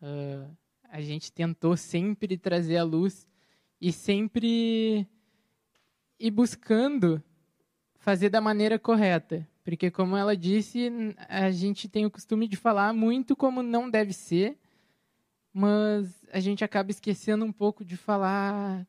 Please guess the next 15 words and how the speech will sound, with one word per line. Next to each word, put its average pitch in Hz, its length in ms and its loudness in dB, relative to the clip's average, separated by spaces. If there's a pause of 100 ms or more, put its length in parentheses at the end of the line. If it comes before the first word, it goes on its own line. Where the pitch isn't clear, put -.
(120)
como 214 260 -2
tem 226 260 -4
que - 100 -12
ser. 180 280 -2 (460)
Então, 214 580 0 (100)
no 220 220 2
primeiro 262 480 0
balançar 247 640 0
do 262 80 -6
coração, 226 600 2
assim, 208 320 0
na 185 260 -2
primeira 196 460 0
olhada 220 500 0
diferente, 185 720 -4